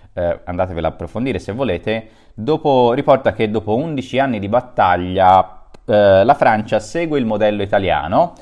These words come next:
perché da ieri ha una legge per l'uso sociale dei beni confiscati alle mafie. È una conquista ispirata proprio alla legislazione italiana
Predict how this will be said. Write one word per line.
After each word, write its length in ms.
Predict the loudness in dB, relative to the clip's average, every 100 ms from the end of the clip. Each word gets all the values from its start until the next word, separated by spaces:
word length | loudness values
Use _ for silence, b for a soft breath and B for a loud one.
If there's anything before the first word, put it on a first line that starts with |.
| B B -8
perché 280 | -4 -2
da 100 | 2
ieri 400 | 2 4 2 2 0
ha 140 | -2
una 120 | 0
legge 360 | -2 -4 -6 -8
per 140 | -6
l'uso 260 | -6 -4 -6
sociale 340 | -6 -2 0
dei 120 | 0 -2
beni 200 | -2 -4
confiscati 800 | -10 -10 -14 -6 -6 -4 -10 -6
alle 220 | -6 -6
mafie. 460 | -8 -12 -14 -16 -16 b b
È 100 | -2
una 140 | 0
conquista 360 | -2 -4 -4 -4
ispirata 460 | -6 2 2 2 0
proprio 220 | 0 -2
alla 200 | -2 -4
legislazione 580 | -6 -6 -4 -4 -4 -4
italiana 640 | -2 0 0 2 -2